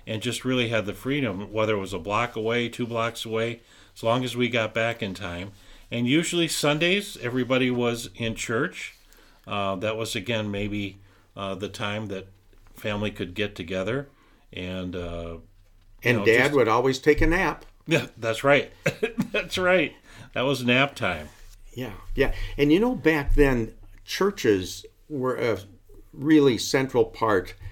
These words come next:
Speaker 2: of our, our gatherings. Uh, singing, choirs.
Speaker 1: Right.
Speaker 2: And, you know,
Speaker 1: Yep.
Speaker 2: choirs today are a little bit different, but choirs back then, they would have almost everybody in choir. They would have separate choirs for boys,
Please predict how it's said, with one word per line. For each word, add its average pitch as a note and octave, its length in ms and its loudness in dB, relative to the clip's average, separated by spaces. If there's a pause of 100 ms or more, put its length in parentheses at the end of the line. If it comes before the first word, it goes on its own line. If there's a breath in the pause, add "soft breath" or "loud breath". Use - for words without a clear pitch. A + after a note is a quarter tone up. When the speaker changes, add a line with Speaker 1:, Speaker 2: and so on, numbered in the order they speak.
(300 loud breath)
Speaker 2:
of F#2+ 540 0
our, F#2+ 460 -2 (100)
our G2+ 160 -2
gatherings. G2 680 2 (320 loud breath)
Uh, F#2+ 260 0 (120)
singing, C3 720 4 (300)
choirs. A#2 600 2
Speaker 1:
Right. G2 280 0
Speaker 2:
And, C3 140 2
you C3 60 4
know, C3+ 160 4
Speaker 1:
Yep. G#2 300 -4
Speaker 2:
choirs E3+ 500 0
today C3+ 260 0
are B2+ 40 4
a B2+ 40 2
little G#3 180 2
bit F3+ 200 0
different, C3 420 0
but G#2+ 200 0 (180)
choirs D#3 420 2
back G#2 300 2
then, A2+ 180 4
they C#3+ 140 4
would D3 180 -2
have G#2 380 0 (460 soft breath)
almost C#3 420 0
everybody A2+ 680 2
in G#2+ 160 -2
choir. F2 440 0 (280 loud breath)
They A#2+ 100 2
would A#2+ 140 -2
have A2 220 -4
separate - 440 -2
choirs G2 380 4
for F2+ 140 -8
boys, C3 480 2